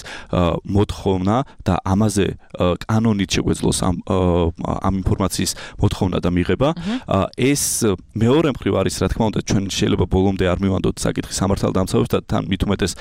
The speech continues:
Speaker 1: ვიცით, რომ არის ბევრი შემთხვევა, როდესაც, აა, ჩვენ მოქალაქეებს გამოგვივლენია რაღაც, იქნება ეს მედია, სამოქალაქო საზოგადოება, რიგითი, აა, მოქალაქე, აა, სხვა, აა, ანუ დაინტერესებული აქტივისტი, აა,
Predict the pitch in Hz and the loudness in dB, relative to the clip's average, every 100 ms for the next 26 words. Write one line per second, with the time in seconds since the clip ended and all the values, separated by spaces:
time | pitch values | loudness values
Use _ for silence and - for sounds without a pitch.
0 | - - - - 101 113 101 90 - - | -14 -2 0 0 -2 0 0 -2 -2 2
1 | 101 101 98 101 - 131 139 95 95 131 | 2 2 0 -2 0 2 2 0 0 -2
2 | 135 - - - - 92 90 - - 113 | -2 -10 -16 -6 0 2 2 0 0 2
3 | 101 85 87 - 98 92 - 82 - 92 | 0 0 -2 0 0 0 0 0 0 2
4 | 92 92 98 95 87 85 82 82 85 - | 2 2 2 2 0 0 0 0 -2 -2
5 | - - 101 82 - 87 87 90 90 - | -4 -2 0 0 2 0 2 2 0 0
6 | 90 95 87 101 92 92 90 87 90 87 | 0 0 0 -2 0 2 2 2 2 -2
7 | - - 98 92 95 87 98 87 - 90 | -6 -4 -2 0 0 0 0 0 -2 0
8 | 90 90 90 101 90 - 85 - - 92 | 2 2 0 2 -2 -2 -6 -6 -2 2
9 | 87 90 104 - - 95 90 87 - 87 | 2 0 -2 -2 0 2 2 -2 -4 -2
10 | 85 85 90 - 92 95 95 95 98 82 | 0 0 -2 -2 0 0 0 -2 -2 0
11 | 85 - - 90 - 170 - - - - | -2 0 0 2 2 0 -2 -14 -14 -4
12 | - 92 | 0 2